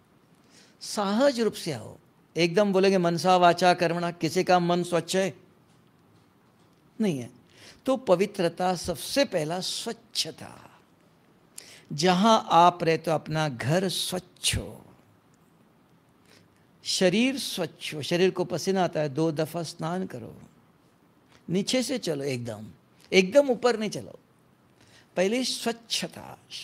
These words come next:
जहाँ मकान में रहते हो, उसलिए गृहस्थ आश्रम कहा। आपके घर में, कमरे में कोई आवे, साफ स्वच्छ,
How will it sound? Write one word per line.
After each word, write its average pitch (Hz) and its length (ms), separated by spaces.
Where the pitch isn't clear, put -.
जहाँ 160 280
मकान 165 420
में 160 120
रहते 147 240
हो, 175 60
उसलिए 170 200
गृहस्थ 160 640
आश्रम 165 520
कहा। - 500
आपके 160 400
घर 165 240
में, 165 220
कमरे 156 360
में 160 180
कोई 160 200
आवे, 147 360
साफ 170 640
स्वच्छ, - 580